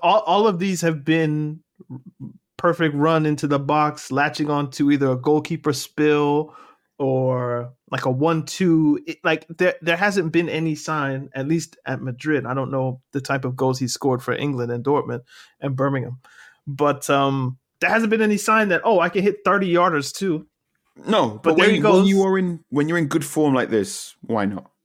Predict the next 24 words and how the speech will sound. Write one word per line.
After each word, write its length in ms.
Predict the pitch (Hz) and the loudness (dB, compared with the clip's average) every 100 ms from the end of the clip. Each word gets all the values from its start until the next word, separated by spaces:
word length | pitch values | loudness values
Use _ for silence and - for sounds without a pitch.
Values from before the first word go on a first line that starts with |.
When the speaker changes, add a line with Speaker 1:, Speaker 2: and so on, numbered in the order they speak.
| _ _ _ _ - | _ _ _ _ -8
Speaker 2:
And 160 | 107 107 | -4 -2
I've, 100 | 104 | -2
I've 120 | 120 | -2
said 160 | 160 143 | -2 -4
this 100 | - | -6
before, 480 | - - 104 98 - _ _ - | -8 -2 -2 -2 -8 _ _ -4
that 180 | 104 - | -2 0
every 200 | 127 - | 2 2
now 160 | 104 | 2
and 80 | 98 | 2
again 460 | 95 98 92 92 90 _ _ | 0 -2 -4 -4 -8 _ _
there 260 | 98 95 92 | -2 0 0
is 200 | 92 95 | -2 -4
a, 400 | 87 87 87 85 _ _ _ _ _ _ _ _ 117 | -6 -6 -10 -14 _ _ _ _ _ _ _ _ -4
there's, 260 | 113 104 | -2 0
like, 140 | 104 104 | -2 -2
a 40 | |
level 380 | 104 123 127 120 | 2 2 0 -2
of 80 | 101 | -2
confidence 500 | 117 101 101 92 98 | -4 -6 -8 -10 -10
a 60 | |
football 280 | 92 104 101 | -10 -10 -12
player 280 | - 101 92 | -10 -8 -6
gets 440 | 90 90 - - | -4 -6 -6 -18